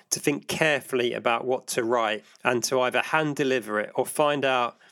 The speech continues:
the home address of the people in our team and send it, that demonstrates effort. And if you send these really well-considered, thoughtful Christmas cards to your team at this time of year,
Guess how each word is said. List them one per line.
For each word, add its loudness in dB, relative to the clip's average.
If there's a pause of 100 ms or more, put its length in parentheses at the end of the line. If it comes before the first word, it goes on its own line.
(100)
the 2
home 0
address -2
of -8
the -2
people -4
in 2
our 0
team 0
and -2
send 0
it, -4 (140)
that 0
demonstrates 0
effort. -2 (260)
And 2
if -4
you 0
send 2
these 0
really 0 (400)
well-considered, 2
thoughtful 2
Christmas -2
cards -2
to -2
your 0
team -2
at -4
this 0
time 0
of -4
year, -4